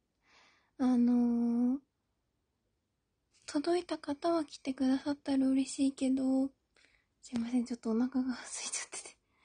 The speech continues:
お腹鳴ってるんだけど。あのー、何でも大丈夫です。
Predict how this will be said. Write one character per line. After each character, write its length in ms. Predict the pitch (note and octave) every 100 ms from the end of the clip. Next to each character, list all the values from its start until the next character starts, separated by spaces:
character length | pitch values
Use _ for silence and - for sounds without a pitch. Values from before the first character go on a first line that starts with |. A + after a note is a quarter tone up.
| _ _ -
お 60 | B3
腹 180 | B3+ A#3+
鳴 120 | A#3+
っ 20 |
て 180 | - B3+
る 140 | B3
ん 40 | A3+
だ 60 | -
け 80 | - _ _ _ _ _ _ B3
ど。 40 |
あ 40 | A3
の 160 | G#3+
ー、 280 | G#3+ G#3+ A3 - _ _ _ _ _ _ -
何 220 | C4+ D#4
で 100 | E4
も 160 | E4+ E4+
大 240 | E4 D4+
丈 160 | D4+ D#4+
夫 180 | D4 B3
で 160 | A#3
す。 120 | A#3+